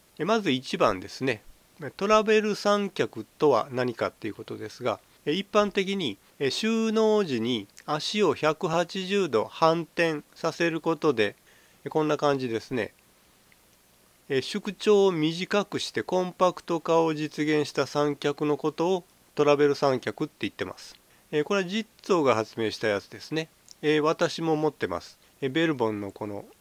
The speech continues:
ユーティーシーシリーズですけどね。ただまあ、結局足の長さだけの話なんで、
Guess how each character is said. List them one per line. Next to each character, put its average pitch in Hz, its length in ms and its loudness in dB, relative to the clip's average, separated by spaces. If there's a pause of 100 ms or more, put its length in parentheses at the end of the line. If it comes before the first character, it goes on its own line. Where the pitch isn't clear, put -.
(120)
ユ 147 140 -2
ー 131 60 -6
テ 135 140 -4
ィ 127 40 4
ー 123 40 -2
シ 123 240 -4
ー - 20 -4
シ 123 160 -6
リ 110 160 -2
ー - 20 -18
ズ 98 80 -16
で 113 120 -16
す - 100 -18
け 123 100 -12
ど 123 100 -8
ね。 160 180 -8 (320)
た 220 60 4
だ 202 120 2
ま 151 200 4
あ、 117 80 2 (160)
結 196 240 0
局 214 360 2
足 208 220 2
の 247 160 4
長 165 300 4
さ 117 260 2
だ 127 220 0
け 156 160 2
の 123 100 2
話 113 560 -4 (140)
な 120 100 -8
ん 101 140 -6
で、 107 240 2